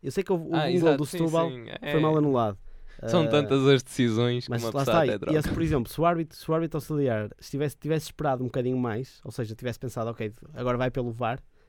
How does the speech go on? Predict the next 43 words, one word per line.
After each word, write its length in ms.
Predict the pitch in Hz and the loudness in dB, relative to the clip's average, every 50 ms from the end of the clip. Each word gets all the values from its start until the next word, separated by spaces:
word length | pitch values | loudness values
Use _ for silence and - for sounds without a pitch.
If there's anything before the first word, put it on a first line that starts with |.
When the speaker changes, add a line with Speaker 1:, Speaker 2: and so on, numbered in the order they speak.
| _ _ _ _ - | _ _ _ _ -8
Speaker 1:
é, 160 | - - - - | -6 -6 -4 -2
é 60 | 151 | 0
uma 160 | 156 151 156 | 0 0 2
da, 120 | 143 147 147 | 0 0 -2
das 240 | 131 131 139 - 147 | -2 -4 -4 -4 -4
incongruências 680 | 147 127 139 139 139 135 120 120 127 120 - 131 120 117 | -4 -2 -2 -2 -2 -2 -2 -2 -4 -4 -4 -6 -4 -4
do, 220 | 123 123 117 113 | -4 -4 -4 -4
do 80 | 117 117 | -4 -4
vídeo 220 | 127 123 120 120 | -4 -2 -2 -2
árbitro. 320 | 117 104 98 98 - 110 - | -2 -4 -4 -8 -10 -10 -10
Agora, 260 | 98 104 104 110 104 | -8 -8 -8 -8 -8
se 260 | - - - - - - | -12 -14 -18 -18 -18 -16
os, 240 | - - 117 110 - - - | -12 -12 -12 -12 -14 -16 -18
os 80 | 113 | -14
fora 180 | - - 123 120 | -8 -4 -4 -4
de 60 | 113 110 | -4 -2
jogo, 300 | 117 120 117 120 143 123 | -4 -4 -4 -4 -6 -6
o 120 | 123 117 | -4 -2
árbitro, 240 | 117 120 127 117 - _ _ - 170 | -2 -2 -4 -6 -10 _ _ -20 -12
o 80 | 160 120 | -8 -8
auxiliar 320 | 117 117 - - 135 127 | -8 -6 -6 -6 -6 -4
pode 160 | 123 127 131 131 | -6 -6 -6 -6
nem 120 | 135 131 | -6 -6
assinalá-los. 560 | 127 - - 139 123 151 143 120 113 113 - _ _ _ _ _ _ - _ | -6 -6 -6 -4 -4 -2 -4 -4 -6 -8 -12 _ _ _ _ _ _ -20 _
Speaker 2:
Sim, 400 | - 110 - - 139 123 101 87 | -16 -12 -6 -4 -4 -4 -4 -6
é, 180 | 85 90 101 101 | -6 -4 -2 0
Speaker 1:
Não 60 | 123 120 | 2 2
é? 40 | 127 117 | 2 0
Speaker 2:
é. 140 | - - - - - | -2 -6 -14 -20 -18
Speaker 1:
Porque 160 | - - - | -12 -8 -4
o 20 | 131 | 0
Speaker 2:
Eu, 20 | |
Speaker 1:
vídeo 100 | 147 160 135 | 2 2 4
Speaker 2:
eu 80 | 127 | 4
Speaker 1:
árbitro 160 | 139 139 131 | 4 2 2
Speaker 2:
não 40 | 127 175 | 2 4
Speaker 1:
vai 80 | 180 | 4
Speaker 2:
gosto 100 | 170 151 | 4 4
Speaker 1:
lá. 80 | 151 139 | 2 0
Speaker 2:
muito 240 | 127 170 156 - 135 | 0 -2 -2 -2 -2
de 80 | 143 | -2
entrar 220 | 139 123 - 120 110 | -2 -2 -2 -4 -4
por, 340 | - 120 120 113 107 95 | -2 -4 -6 -4 -6 -8